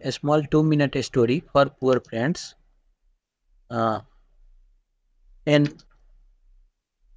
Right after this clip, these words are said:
both language, language,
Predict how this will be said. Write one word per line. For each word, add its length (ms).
both 440
language, 540
language, 460